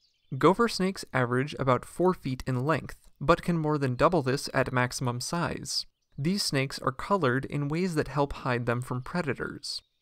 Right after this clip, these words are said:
Predators to gopher snakes include skunks, raccoons, foxes, hawks, coyotes, and more. They're also at risk of being run over by cars while they soak up the sun in the middle of roadways.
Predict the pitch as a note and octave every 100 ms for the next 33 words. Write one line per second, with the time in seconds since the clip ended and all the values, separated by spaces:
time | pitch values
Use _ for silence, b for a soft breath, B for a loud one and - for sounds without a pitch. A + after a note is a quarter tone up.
0 | - G#3+ G#3+ D3+ B2+ - B2 A#2 A#2 B2+
1 | C3+ D3+ - - C#3 C3+ C3+ B2 - -
2 | B2+ D#3+ - - - - C3 B2+ E3+ D3+
3 | C3 C3+ - - - - D#3+ E3+ - B2+
4 | B2+ - - _ - B2+ C3 - - -
5 | _ - C#3 C3+ C3+ B2 B2+ - - B2+
6 | C3 C3 D#3 - - - _ _ C#3 D#3+
7 | - F3+ - G#3 - C3 C3 - - C3
8 | D3 D3 C3 B2+ B2+ C#3 C#3 B2 A#2+ -
9 | F#3 F3 B2 C3 B2+ C3 C3 B2+ - D3
10 | C3+ C3+ - B2 - G3+ F3+ F3+ - D3
11 | C3+ A#2+ B2 A#2+ A#2+ C#3 D3+ C#3+ - -
12 | - - -